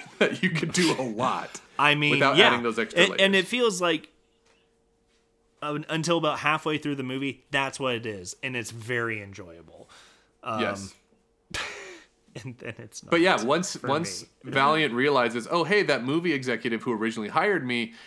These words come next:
Speaker 1: he just sold his studio to somebody new. Why did he do that?" And he starts putting pieces together, like, so-and-so wanted to set up all these other things. That's when it does get more complicated, I think, for
Speaker 2: Yeah.
Speaker 1: sure.
Speaker 2: Yeah.
Speaker 1: Yeah. All right. <clears throat> Um,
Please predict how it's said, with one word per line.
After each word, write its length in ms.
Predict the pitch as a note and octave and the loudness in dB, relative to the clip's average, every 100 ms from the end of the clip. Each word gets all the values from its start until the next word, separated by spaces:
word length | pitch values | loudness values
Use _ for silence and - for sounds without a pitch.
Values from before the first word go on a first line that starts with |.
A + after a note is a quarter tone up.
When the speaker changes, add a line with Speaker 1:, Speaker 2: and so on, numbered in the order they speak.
| - _ | -20 _
Speaker 1:
he 160 | - F#3 | -2 0
just 280 | G#3 - - | 0 -2 0
sold 240 | D3+ D#3+ | 0 0
his 220 | C#3 B2 - | -2 -4 -4
studio 500 | - G#2+ B2 F#3 G#3+ | -6 -4 -2 0 0
to 100 | G#3+ | 0
somebody 460 | A#3 A3+ A#3 A#3+ | 0 0 0 0
new. 280 | A#3+ B3+ C4 | 0 0 0
Why 200 | A3 C#3+ | 2 2
did 120 | F#3 G3+ | 2 0
he 100 | G#3 | -2
do 180 | G#3 G3+ | -2 0
that?" 240 | G#3+ G#3+ | 2 2
And 120 | F3 | 0
he 60 | B2+ | -2
starts 220 | C3+ C3 | 0 -2
putting 260 | - C3 A#2+ | 0 -2 -2
pieces 300 | B2 A2+ A#2 | -4 -4 -4
together, 340 | A#2 A2+ A2+ A2 | -6 -2 0 2
like, 180 | G#2+ | 0
so-and-so 420 | - A2+ A2+ G#2+ G#2+ | -2 -4 -2 -2 -2
wanted 240 | A2 G#2+ | -2 -4
to 60 | G2+ | -6
set 180 | A2+ G#2 | -4 -4
up 80 | |
all 100 | G#2 | -4
these 160 | G2+ F#2+ | -6 -8
other 140 | G#2+ | -10
things. 340 | A2 D3+ D3+ C#3 - - - _ | -4 -4 -4 -8 -20 -20 -20 _
That's 260 | C3 C3 C#3 | 0 0 -2
when 120 | C3 | -6
it 80 | A2 | -2
does 200 | A2+ A2+ | -4 -2
get 160 | G#2+ | -6
more 380 | G2+ G2 F#2+ F#2 _ _ - | -4 -2 -2 -6 _ _ -10
complicated, 640 | G#2+ F#2 F2+ - - - - | -8 -8 -12 -12 -12 -12 -14
I 60 | |
think, 220 | - - | -14 -16
for 100 | - | -14
Speaker 2:
Yeah. 80 | - | -12
Speaker 1:
sure. 220 | - F#2 - _ _ _ _ _ _ _ | -10 -10 -14 _ _ _ _ _ _ _
Speaker 2:
Yeah. 200 | G2 E2+ - - | -18 -16 -16 -6
Speaker 1:
Yeah. 240 | G2 F#2 - _ - - - _ _ _ _ | -4 -4 -8 _ -20 -20 -20 _ _ _ _
All 120 | A2 | -2
right. 280 | G2+ G#2 F#2+ - - _ G3+ | 2 2 0 -8 -20 _ 2
<clears throat> 440 | F#3 A2+ - - | 2 2 -4 -2
Um, 680 | C3 D3 D3+ D#3 D#3 D3+ | 2 4 4 2 2 0